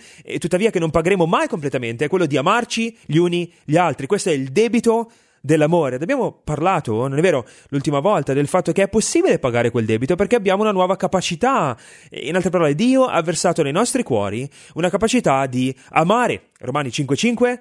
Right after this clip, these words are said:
"L'amore di Dio è sparso nei vostri cuori." Ci è stata data la capacità di amare nella nostra salvezza e così attingiamo a quella nuova capacità, caliamo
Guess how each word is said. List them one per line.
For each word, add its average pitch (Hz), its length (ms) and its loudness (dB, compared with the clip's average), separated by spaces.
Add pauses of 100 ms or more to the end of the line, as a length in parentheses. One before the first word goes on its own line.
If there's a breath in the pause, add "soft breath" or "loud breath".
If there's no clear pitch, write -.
(260 soft breath)
"L'amore 170 260 2
di 190 80 0
Dio 156 280 2
è 143 120 -2
sparso 214 880 0
nei 170 260 2
vostri 139 460 0
cuori." 170 440 2 (300 loud breath)
Ci 175 140 -2
è - 20 -4
stata 190 320 0
data 175 380 0
la 165 100 0
capacità 180 680 0
di 247 100 0
amare 170 420 0
nella 156 220 -2
nostra 135 320 -2
salvezza 156 800 -2 (240)
e 123 300 -6
così 170 600 2 (280 soft breath)
attingiamo 151 1120 2 (220 soft breath)
a 123 120 -10
quella 147 200 2
nuova 202 380 2
capacità, 160 640 -2
caliamo 196 560 2